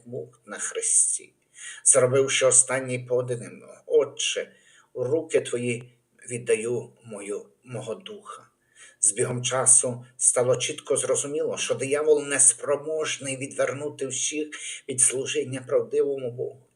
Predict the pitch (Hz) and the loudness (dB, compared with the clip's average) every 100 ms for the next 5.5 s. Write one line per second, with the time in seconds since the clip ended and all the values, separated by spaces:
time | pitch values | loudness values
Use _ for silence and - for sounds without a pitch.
0 | - - - - 160 151 151 151 - 151 | -20 -20 -16 -2 4 4 4 -4 -2 0
1 | 156 160 160 147 151 151 151 156 143 139 | 0 -2 -4 -2 -4 -4 -2 -2 0 4
2 | 147 147 143 143 131 143 139 135 135 147 | 6 6 4 0 0 -2 -2 0 4 2
3 | 139 123 - 127 123 131 135 117 117 - | 2 -8 -6 -4 0 0 -2 -2 -2 -4
4 | 113 104 - 82 82 - 107 90 101 98 | 0 2 4 2 -2 -2 -2 -4 -4 -6
5 | 98 - 120 73 - | -8 -4 0 -2 -4